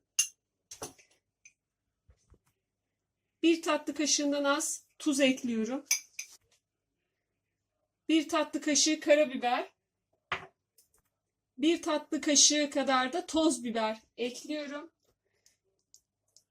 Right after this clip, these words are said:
Bir tane kuru soğanı robottan çektim. İyice suyunu çıkardım gördüğünüz gibi. Onu da ekliyorum. Üç tane, dört tane kadar diş sarımsak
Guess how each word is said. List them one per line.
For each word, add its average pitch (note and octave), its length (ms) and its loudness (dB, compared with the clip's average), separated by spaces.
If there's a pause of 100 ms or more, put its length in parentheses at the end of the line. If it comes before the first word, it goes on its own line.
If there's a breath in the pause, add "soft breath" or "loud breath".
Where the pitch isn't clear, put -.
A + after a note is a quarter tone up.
(920)
Bir E4 120 4
tane D#4 540 0 (220)
kuru F4 200 0
soğanı C#4+ 440 4
robottan D4+ 560 0
çektim. D#4+ 680 0
İyice C#4+ 320 0
suyunu C#4 380 -2
çıkardım B3+ 640 0
gördüğünüz A#3 540 -8
gibi. B3 180 -10
Onu D#4+ 200 4
da C4+ 40 0
ekliyorum. A#3+ 680 -2 (3250)
Üç E4 300 2
tane, D4+ 540 0 (280)
dört E4 240 0
tane C#4+ 260 2
kadar C#4+ 380 2
diş D4+ 180 2
sarımsak D4 760 0